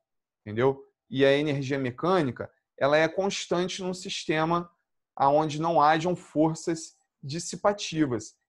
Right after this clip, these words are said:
que foi aquele papo que eu tive no início da aula, né? A gente tá aqui falando de sistemas conservativos, sistemas que vão conservar a energia. Então, se vão conservar a energia,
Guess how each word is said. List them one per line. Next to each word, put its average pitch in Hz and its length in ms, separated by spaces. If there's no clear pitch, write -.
que 247 100
foi 277 220
aquele 311 260
papo 294 280
que 349 60
eu 330 40
tive 330 240
no 339 120
início 392 440
da 427 100
aula, 214 500
né? 196 280
A 160 100
gente 202 260
tá 233 120
aqui 208 200
falando 180 640
de 160 140
sistemas 220 880
conservativos, 233 1400
sistemas 208 560
que 220 120
vão 196 260
conservar 240 800
a 226 120
energia. 156 640
Então, 247 260
se 370 400
vão 208 320
conservar 175 720
a 147 80
energia, 147 760